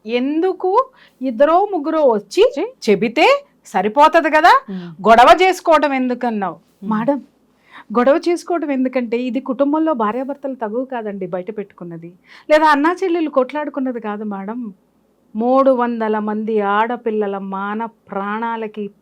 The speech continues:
Speaker 1: పరువుకి, మూడు వందల కుటుంబాలు, మూడు వందల మంది తల్లిదండ్రుల యొక్క మానసిక క్షోభకి సంబంధించిన
Speaker 2: ఎస్.
Speaker 1: అతి జుగుప్సాకరమైన, హేయమైనటువంటి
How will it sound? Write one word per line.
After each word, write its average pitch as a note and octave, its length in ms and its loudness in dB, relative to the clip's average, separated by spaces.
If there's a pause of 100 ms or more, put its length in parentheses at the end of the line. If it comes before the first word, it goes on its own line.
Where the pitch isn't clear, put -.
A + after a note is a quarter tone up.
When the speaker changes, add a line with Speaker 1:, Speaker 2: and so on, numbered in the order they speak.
Speaker 1:
పరువుకి, C4 540 0 (360)
మూడు D4 360 6
వందల C#4 380 4 (120)
కుటుంబాలు, C#4 600 2
మూడు A3 300 -4
వందల G#3+ 380 -4
మంది A3+ 360 -4 (120)
తల్లిదండ్రుల C#4+ 720 2
యొక్క A3 340 -6 (200)
మానసిక A3+ 580 -4
క్షోభకి D4+ 720 4
సంబంధించిన G#3+ 680 -6
Speaker 2:
ఎస్. - 140 -10 (260)
Speaker 1:
అతి A#3+ 260 4 (200)
జుగుప్సాకరమైన, D4+ 1120 6 (180)
హేయమైనటువంటి C4+ 1160 2